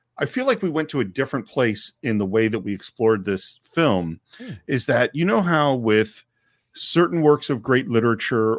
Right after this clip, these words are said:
Speaker 1: or, and certainly with religious texts, that people will pore over it and take the tiniest thing and make
Speaker 2: Yeah.
Speaker 1: huge, you know, write dissertations on it. I feel like that's kind of what we did, was that we went so deeply that we went,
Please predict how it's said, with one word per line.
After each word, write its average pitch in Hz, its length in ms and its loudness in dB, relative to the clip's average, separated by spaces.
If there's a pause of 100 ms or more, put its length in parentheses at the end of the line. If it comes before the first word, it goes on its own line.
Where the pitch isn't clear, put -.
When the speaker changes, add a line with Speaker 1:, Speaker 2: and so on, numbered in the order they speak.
(100)
Speaker 1:
or, 113 420 4
and 107 160 -6
certainly 135 460 0
with 104 240 0
religious 113 500 -2
texts, - 420 -4
that 107 180 -4
people 160 280 -2
will 123 280 0
pore 202 460 2
over 117 380 0
it 73 160 -12 (340)
and 131 220 -2
take 185 260 0
the 170 120 2
tiniest 190 920 -4
thing 151 320 0
and 107 160 -2
make 113 220 -2
Speaker 2:
Yeah. 87 140 -12
Speaker 1:
huge, 170 500 -6
you 151 60 -4
know, 110 120 0
write 131 300 0
dissertations 147 640 -2
on 92 160 0
it. 98 160 -4 (420)
I 127 140 4
feel 127 240 2
like 104 200 2
that's 95 260 -2
kind 107 260 -4
of 95 80 -4
what 104 160 -6
we 98 80 -6
did, 90 320 -4
was 92 140 -6
that 110 80 -4
we 110 100 0
went 127 260 -2
so 151 540 2 (100)
deeply 120 640 -4 (520)
that 113 280 0
we 135 340 -2
went, 123 540 -2